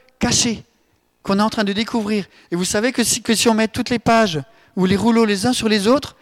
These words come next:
il n'y a pas un code seulement au point de vue plan, au point de vue, euh, dans la, en deux dimensions, il y a certainement un code encore en trois dimensions.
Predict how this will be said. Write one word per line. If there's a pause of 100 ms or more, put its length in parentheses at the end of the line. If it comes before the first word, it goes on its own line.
(260)
il
n'y
a
pas
un
code
seulement (560)
au
point
de
vue
plan, (1000)
au
point
de
vue,
euh,
dans
la,
en
deux
dimensions, (280)
il
y
a
certainement
un
code
encore
en (460)
trois
dimensions.